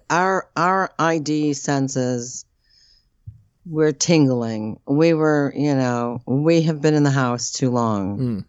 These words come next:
Speaker 1: <laughs> We, we have covid brain.
Speaker 2: Now, do you
Speaker 1: Even,
Speaker 2: think
Speaker 1: even though we don't have covid.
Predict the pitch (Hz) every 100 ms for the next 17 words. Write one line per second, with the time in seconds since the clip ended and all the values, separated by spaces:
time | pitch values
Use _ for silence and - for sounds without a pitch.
0 | - 180 180 139 - 147 202 156 - -
1 | - - 165 170 170 151 143 175 156 147
2 | 123 131 123 120 117 120 139 135 131 135
3 | 156 143 147 143 139 135 - 175 180 170
4 | 165 160 156 160 156 135 156 139 170 156
5 | 139 123 117